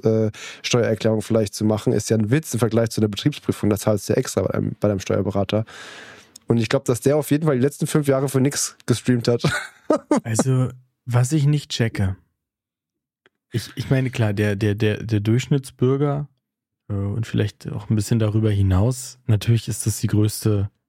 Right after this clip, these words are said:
Speaker 2: Zielgruppe irgendwo. Aber die größte Zielgruppe hat ja den geringsten Impact, was sowas angeht. Also Steuerhinterziehung. Die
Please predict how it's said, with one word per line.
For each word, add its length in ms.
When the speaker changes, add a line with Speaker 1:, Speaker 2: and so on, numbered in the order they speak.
Speaker 2:
Zielgruppe 560
irgendwo. 560
Aber 180
die 80
größte 420
Zielgruppe 480
hat 180
ja 60
den 180
geringsten 520
Impact, 560
was 220
sowas 380
angeht. 460
Also 320
Steuerhinterziehung. 1000
Die 340